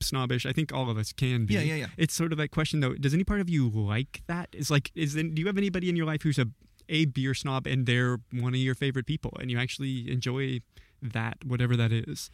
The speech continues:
Speaker 2: Yeah, I think to a level it's helped me find other places. I mean, without snobbery,
Speaker 1: Right.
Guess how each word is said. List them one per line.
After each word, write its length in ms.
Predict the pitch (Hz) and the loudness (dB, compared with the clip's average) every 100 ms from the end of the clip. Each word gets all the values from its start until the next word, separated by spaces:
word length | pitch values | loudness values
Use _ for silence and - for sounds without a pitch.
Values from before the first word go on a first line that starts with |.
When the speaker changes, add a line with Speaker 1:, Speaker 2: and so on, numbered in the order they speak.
| - | -8
Speaker 2:
Yeah, 240 | 220 220 220 | -4 -2 -2
I 100 | 202 | -4
think 260 | 262 277 226 | -2 -4 -2
to 140 | 233 | 0
a 40 | 214 | 0
level 460 | 185 196 190 165 - | 2 0 0 0 -2
it's 220 | 160 - | -4 -4
helped 460 | - 175 190 - 170 | -4 -2 -4 -6 -4
me 280 | 175 165 | -2 -2
find 480 | 151 - 160 190 208 | -4 -6 -4 -2 -2
other 220 | 139 135 | -2 -4
places. 440 | 127 147 131 - 147 | -6 -6 -6 -6 -4
I 40 | 160 | -2
mean, 140 | 160 | -2
without 300 | 160 185 185 | -2 -2 -4
snobbery, 680 | - 175 175 170 156 156 156 _ - - | -4 -4 -2 -4 -4 -4 -6 _ -20 -16
Speaker 1:
Right. 140 | - | -16